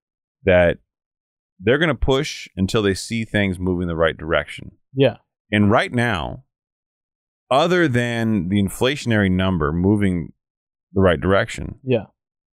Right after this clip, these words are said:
Speaker 1: everything else seems to suggest that what they're doing is not having a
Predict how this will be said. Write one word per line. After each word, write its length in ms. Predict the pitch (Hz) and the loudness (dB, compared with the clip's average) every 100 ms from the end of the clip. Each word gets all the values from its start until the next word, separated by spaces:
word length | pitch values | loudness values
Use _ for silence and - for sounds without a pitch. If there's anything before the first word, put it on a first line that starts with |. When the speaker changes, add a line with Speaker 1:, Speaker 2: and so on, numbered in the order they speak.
| _ _ - | _ _ -2
Speaker 1:
everything 460 | 180 226 185 127 | 0 0 0 2
else 280 | 127 175 117 | 2 2 0
seems 240 | - 120 104 | 0 -2 -2
to 60 | 101 | -4
suggest 500 | 104 90 117 139 - | -8 -2 0 0 -2
that 60 | |
what 160 | 104 101 | -2 0
they're 120 | 95 | -2
doing 340 | 82 120 135 92 | 0 0 0 -2
is 120 | 85 | -2
not 240 | 101 123 | -2 0
having 400 | 117 107 104 98 | 0 -2 0 -4
a 320 | 71 80 82 | -4 -6 -6